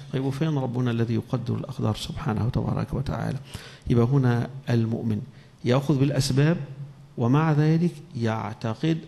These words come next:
أن الله سبحانه الذي يقدر ذلك. ولذلك جاء في حديث صحيح مسلم عن أبي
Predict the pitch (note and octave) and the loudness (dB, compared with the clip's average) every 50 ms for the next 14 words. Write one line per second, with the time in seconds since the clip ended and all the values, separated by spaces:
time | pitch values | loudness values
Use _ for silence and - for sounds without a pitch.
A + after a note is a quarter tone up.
0 | - - A#2+ A#2 A2 A2 G#2+ G#2 G#2 G#2+ G#2+ G#2 G#2 G#2+ G#2+ G#2+ - - C#3+ - | -8 -4 -4 -2 -2 -2 -2 -2 -2 -2 -2 0 0 0 -2 -2 -4 -6 -8 -6
1 | E3 C#3 A#2 A#2 A#2 A2+ - - B2+ A2 G#2+ G#2+ - G2+ G2+ G2+ F#2+ - - - | -6 -4 -4 -4 -4 -6 -6 -6 -4 -4 -4 -4 -4 -6 -6 -6 -8 -8 -4 -2
2 | B2 B2 A#2 A2+ G#2+ F#2 - G2+ G2+ - G2 F#2+ - - - - - - - - | -2 0 0 -2 -2 -2 -2 -2 -4 -4 -4 -4 -6 -8 -12 -16 -18 -20 -6 -2
3 | - G3+ F3 C#3+ B2 B2 A2+ A2 A2 G#2+ A#2+ A#2+ A2 - A#2+ A2 - - A2 A2 | 2 4 4 4 4 4 4 2 2 2 2 2 2 0 -2 -2 -2 -2 -2 0
4 | G#2+ G2+ - - - G#2+ G#2+ G#2+ - A2 - - - G2+ G#2 G2+ A#2 - - A#2+ | -2 -2 -2 -4 -4 -6 -4 -4 -4 -4 -2 -2 -2 -2 -2 -2 -4 -4 -4 -2
5 | G#2 G2+ | -2 -2